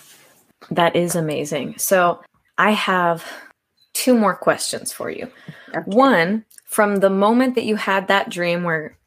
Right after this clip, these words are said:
Speaker 1: you know, God told you you weren't gonna work until the angel came and
Speaker 2: Mm-hmm.
Speaker 1: told you to, to the time that you got offered the job and had the dream with the angel, how
Speaker 2: Mm-hmm.
Speaker 1: much time passed?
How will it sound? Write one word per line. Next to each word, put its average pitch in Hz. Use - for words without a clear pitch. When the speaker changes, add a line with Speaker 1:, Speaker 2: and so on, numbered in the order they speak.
Speaker 1:
you 170
know, 160
God 165
told 180
you 165
you 165
weren't 160
gonna 160
work 160
until 160
the 160
angel 156
came 160
and 156
Speaker 2:
Mm-hmm. 175
Speaker 1:
told 175
you 156
to, 156
to 208
the 190
time 190
that 175
you 170
got 175
offered 175
the 175
job 160
and 160
had 165
the 165
dream 214
with 165
the 156
angel, 151
how 202
Speaker 2:
Mm-hmm. 214
Speaker 1:
much 180
time 175
passed? -